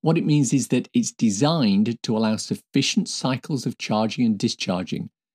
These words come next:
to allow it to travel a million miles. And this brings us to the topic of battery cycles. Most batteries are designed to operate within a predefined number of cycles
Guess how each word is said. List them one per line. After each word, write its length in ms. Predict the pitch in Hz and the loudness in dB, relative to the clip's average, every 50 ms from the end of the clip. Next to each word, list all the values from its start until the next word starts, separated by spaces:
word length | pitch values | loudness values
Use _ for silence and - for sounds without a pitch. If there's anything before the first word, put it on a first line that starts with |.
| _ _ _ _ | _ _ _ _
to 100 | - - | -4 -2
allow 280 | 117 107 110 98 92 92 | 0 2 2 0 0 0
it 260 | 95 98 - - - - - | -2 -4 -6 -10 -14 -10 -4
to 120 | - 139 | -4 -4
travel 600 | 113 - - - 185 208 220 - - 92 - - _ _ _ _ | -4 -4 -4 -2 0 -2 0 -2 -4 -8 -8 -10 _ _ _ _
a 60 | - | -2
million 440 | 95 92 92 95 90 - - - - | -2 0 0 -2 -2 -4 -6 -6 -6
miles. 520 | - - 80 - - - - - - - _ _ _ _ _ _ _ _ _ _ _ _ _ | -6 -8 -8 -10 -10 -12 -14 -16 -16 -18 _ _ _ _ _ _ _ _ _ _ _ _ _
And 120 | 196 190 | 2 2
this 120 | 196 - - | 2 2 2
brings 260 | - 123 110 - - | 2 2 2 4 2
us 100 | 123 - | -2 -2
to 100 | - - | -2 -2
the 80 | 165 175 | -2 -2
topic 500 | 175 - - - - - - - _ - _ _ _ _ _ _ | -4 -4 -10 -10 -8 -8 -12 -12 _ -20 _ _ _ _ _ _
of 140 | - 151 - - _ | -6 -6 -6 -6 _
battery 320 | - 180 - - - 202 - | -12 -12 -12 -8 -8 -8 -6
cycles. 640 | - - - - - - - - - - - - _ _ _ _ _ _ _ _ _ _ _ _ _ _ | -6 -8 -8 -10 -12 -12 -14 -14 -14 -14 -18 -20 _ _ _ _ _ _ _ _ _ _ _ _ _ _
Most 240 | - 127 185 196 190 | 2 4 4 4 4
batteries 340 | - 175 160 - - 139 127 | 2 0 2 2 0 2 2
are 60 | 123 | 2
designed 360 | 113 117 110 131 127 131 127 - | 2 2 2 2 2 0 0 0
to 120 | - 120 | 0 -2
operate 380 | 113 - - 113 98 98 - - | -2 0 0 0 0 0 2 0
within 240 | 110 101 117 113 113 | 0 2 4 2 2
a 40 | |
predefined 840 | 110 - - - 139 160 170 156 170 156 - - 127 123 123 123 117 110 | 0 -2 -2 0 2 2 2 0 -2 -2 -2 -2 0 2 4 4 4 4
number 280 | 113 113 113 107 113 | 4 4 4 2 2
of 120 | - - - | -2 -4 -8
cycles 680 | - - - 110 101 95 - - 90 80 - - - | -6 -2 0 0 0 0 -2 -4 -6 -6 -6 -8 -12